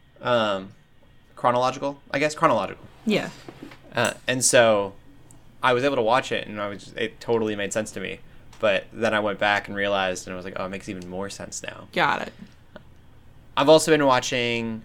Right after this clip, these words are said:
Speaker 1: I watched Castlevania. I got, I think, one or two episodes in. And I, I really like that animation style. I'm not as hooked into it. Maybe, I think I need to kinda rewatch the first season again, which was only four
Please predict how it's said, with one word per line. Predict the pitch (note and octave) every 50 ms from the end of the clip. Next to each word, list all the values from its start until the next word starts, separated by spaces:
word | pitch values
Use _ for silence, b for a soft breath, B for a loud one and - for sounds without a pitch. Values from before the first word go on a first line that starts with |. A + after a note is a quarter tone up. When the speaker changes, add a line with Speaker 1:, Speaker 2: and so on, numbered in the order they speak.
| - -
Speaker 1:
I | B2+
watched | B2+ B2+ C#3+ C#3 -
Castlevania. | - D#3 D3+ - D#3 C3 A#2 A2+ A2+ A2 A2+ A2+ - - - _ -
I | A#2
got, | A2 A#2 A#2 A2+
I | A2
think, | - C3 B2 A#2+ - - _ _ _ - - _ _ _ _ _ _ _ -
one | C3+ C#3 D#3+ E3+
or | E3 D#3
two | - - B2+ A2+
episodes | G2 G2 - G2+ F2 E2
in. | F#2 F2 E2+ E2 - _ _ _ _ _ _ _ _ _ _ _ _ _ _ _ _ _ _ _ _ _ _ _ -
And | A2+ A2+ A2 A2 G#2 G2+ G2+ G2 - _ -
I, | C3 C#3+ C#3 C3+ C3 C3 -
I | -
really | C#3+ C#3 D3+ E3+ E3+
like | D#3+ D#3+ D#3+
that | E3 D3 - - _ _ _ _ -
animation | - C#3 C#3+ C#3+ C#3 C#3+ C#3 D3+ D#3
style. | - - D3+ D3+ D3+ D3+ D3+ D3+ D3+ - _ _ _ _ _ _ _ _ _ _ _ _ _ _ _ _ -
I'm | - A#2+ B2+ A#2+ A#2 A#2
not | A#2 A#2 A#2+ B2 B2+ C3 B2 - - A#2+
as | A#2+ A2 G#2 -
hooked | - - - - A#2 A2+ - - - - - - _ _ -
into | - A#2 A2 A#2 A#2+
it. | A#2+ - - - -
Maybe, | - C3 C3 C#3 C3+
I | - C#3 C3+
think | D#3 D3+
I |
need | D3+ C#3+ B2 A2
to | A2+ A2
kinda | - A#2 G#2+
rewatch | G#2 G#2 G2+ G2+ G2 G2 G2 -
the | G2 F#2
first | - G2+ F#2+ -
season | - F#2+ F2+ F#2 F#2
again, | F2+ F2 F2+ F2 F2
which | F#2 -
was | F#2+ G#2
only | G#2+ G#2 F#2+ F2+
four | - - - G#2+ G2+ G2+ G2+ G2+ G2+